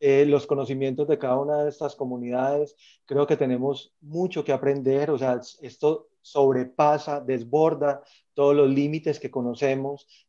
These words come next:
eh, en cuanto a la manera de construir estas memorias. Y creo que es muy valioso, eh, este encuentro porque nos permitió ver y crear una necesidad. O sea, yo creo que acá ya se instaló una necesidad y es una necesidad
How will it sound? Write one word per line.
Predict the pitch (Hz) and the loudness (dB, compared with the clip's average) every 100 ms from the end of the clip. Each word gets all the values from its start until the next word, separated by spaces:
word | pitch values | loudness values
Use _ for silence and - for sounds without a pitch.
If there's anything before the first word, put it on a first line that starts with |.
| - | -2
eh, | 139 131 131 131 - _ _ _ _ _ - | 2 2 2 -2 -10 _ _ _ _ _ -16
en | 139 | -4
cuanto | 135 131 135 | 0 0 2
a | |
la | 135 | 0
manera | 127 127 131 165 160 | 0 -2 0 2 2
de | 131 | 0
construir | 139 127 135 127 | -4 -8 -8 -6
estas | 131 - 135 | -6 -6 -6
memorias. | 127 127 131 147 170 _ - - _ | -6 -6 -6 -6 -8 _ -20 -20 _
Y | 135 | 0
creo | 151 160 | 0 2
que | 180 | 0
es | 170 | 0
muy | 175 | 0
valioso, | 165 170 170 175 175 170 180 165 - | 4 4 6 4 2 0 -2 -2 4
eh, | 143 139 139 131 _ _ - | 6 6 2 -4 _ _ -2
este | 156 151 165 | -2 0 -2
encuentro | 165 170 160 156 160 | -2 0 0 0 -4
porque | 147 131 135 | -4 -2 -4
nos | 131 127 | -4 -6
permitió | - 131 131 131 131 165 175 185 190 190 _ - | -4 -2 -2 -8 -10 0 4 4 2 -4 _ 0
ver | 156 147 117 - _ _ _ - | 4 4 2 -6 _ _ _ -8
y | 151 156 _ _ - | -6 -6 _ _ 0
crear | 151 143 151 180 | 4 6 6 4
una | 147 147 | 2 0
necesidad. | 147 131 123 127 123 123 127 | -2 -2 -4 -2 0 -2 -4
O | 139 | -8
sea, | 135 120 | -6 -4
yo | 123 | -4
creo | 143 147 | 0 0
que | 147 | 0
acá | 123 - 151 | -4 -2 -2
ya | 156 | -4
se | 151 | -8
instaló | - 127 | -8 -6
una | 123 131 | -6 -8
necesidad | 135 123 127 117 120 | -10 -10 -8 -4 -2
y | 143 | 0
es | 123 | -2
una | 139 | -4
necesidad | 147 127 123 123 113 113 | -10 -12 -10 -8 -8 -10